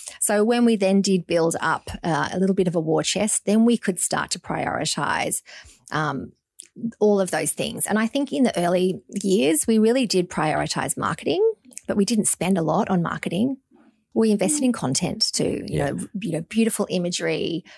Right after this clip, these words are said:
Speaker 1: bringing the product to life so that we could tell stories on social media or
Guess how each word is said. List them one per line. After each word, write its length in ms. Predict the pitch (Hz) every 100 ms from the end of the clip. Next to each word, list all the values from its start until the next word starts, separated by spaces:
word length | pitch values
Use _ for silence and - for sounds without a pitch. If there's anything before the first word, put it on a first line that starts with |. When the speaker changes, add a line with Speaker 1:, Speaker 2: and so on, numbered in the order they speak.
| _
Speaker 1:
bringing 240 | - 190 185
the 60 |
product 360 | 175 180 160 -
to 100 | 170
life 340 | 156 147 151
so 160 | - 170
that 100 | -
we 80 | 160
could 220 | - 170
tell 240 | - 160
stories 560 | 165 - - 139 127 156
on 140 | -
social 340 | - 175 175 151
media 340 | 143 156 156 143
or 280 | 143 -